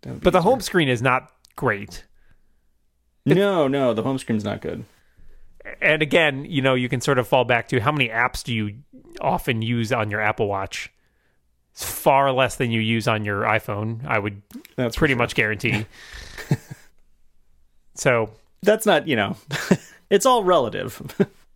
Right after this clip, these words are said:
Speaker 2: Well, sure. I, again, I, you know, I'm
Speaker 1: I don't need to use a lot on my watch, really. I don't, I don't feel like I, I mean, I,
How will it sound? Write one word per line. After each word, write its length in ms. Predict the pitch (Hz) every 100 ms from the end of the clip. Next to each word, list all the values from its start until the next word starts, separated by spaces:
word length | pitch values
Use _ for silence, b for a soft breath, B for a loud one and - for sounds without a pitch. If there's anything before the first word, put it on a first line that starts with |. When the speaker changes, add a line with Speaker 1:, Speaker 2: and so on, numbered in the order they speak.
| -
Speaker 2:
Well, 120 | 233
sure. 260 | - 180 107
I, 180 | 156 190
again, 400 | 156 151 131 104 -
I, 80 | 143
you 240 | 160 143
know, 220 | 127 117 b b b b -
I'm 180 | 170 165
Speaker 1:
I 60 | 254
don't 260 | 254 175
need 280 | 175 226 180
to 100 | 156
use 240 | 127 120
a 60 | 113
lot 260 | 104 101 90
on 140 | 98
my 100 | 87
watch, 340 | 90 - -
really. 320 | 123 - - 139
I 80 |
don't, 220 | 127 131 -
I 100 | 117
don't 160 | 127 131
feel 300 | - 165 151
like 320 | 135 117 -
I, 380 | 127 123 117 -
I 100 | -
mean, 120 | 131 127
I, 160 | 131